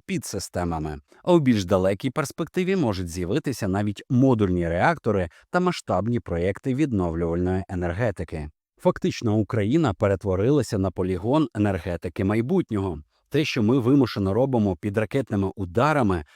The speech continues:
завтра знадобиться Європі та світу.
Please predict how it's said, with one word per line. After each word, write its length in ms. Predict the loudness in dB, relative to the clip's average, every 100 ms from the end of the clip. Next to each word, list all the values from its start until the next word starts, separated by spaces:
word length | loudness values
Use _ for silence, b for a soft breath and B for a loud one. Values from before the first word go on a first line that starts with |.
| b
завтра 440 | -2 -2 0 -2
знадобиться 680 | -2 -2 -2 -4 -4 -6 -6
Європі 540 | -4 -2 0 -2 -6 -8
та 140 | -10
світу. 600 | -8 -2 0 0 -2